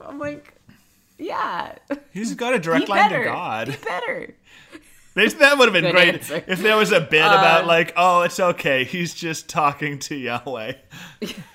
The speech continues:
Speaker 1: Oh. Oh, Sam. Yeah, and then, uh, he immediately picks up the hora 'cause at first he doesn't know how to do it. And
Speaker 2: Yeah.
Speaker 1: Al teaches it to him, and he does it.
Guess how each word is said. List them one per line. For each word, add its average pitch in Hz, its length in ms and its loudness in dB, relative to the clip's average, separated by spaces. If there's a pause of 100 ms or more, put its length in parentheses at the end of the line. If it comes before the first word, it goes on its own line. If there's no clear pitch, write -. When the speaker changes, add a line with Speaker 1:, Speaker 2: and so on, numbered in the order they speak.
(280)
Speaker 1:
Oh. 175 400 -8 (600)
Oh, 180 840 -8
Sam. 131 760 -14 (380)
Yeah, 190 400 -2
and 196 140 -6
then, 190 180 -4
uh, 170 280 -2
he 180 220 -8
immediately 160 520 -6
picks 160 340 -12
up 131 200 -8
the 139 80 -6
hora 127 420 -6
'cause 123 160 -12
at 131 100 -14
first 123 220 -14
he 123 60 -16
doesn't 123 260 -14
know 123 140 -8
how 123 160 -6
to 131 100 -12
do 123 220 -12
it. 131 240 -14 (520)
And - 140 -10
Speaker 2:
Yeah. 98 160 -4
Speaker 1:
Al 127 160 -6
teaches 127 360 -16
it 123 120 -18
to 127 100 -12
him, 127 200 -14
and 131 100 -14
he 131 80 -14
does 123 280 -14
it. 127 280 -14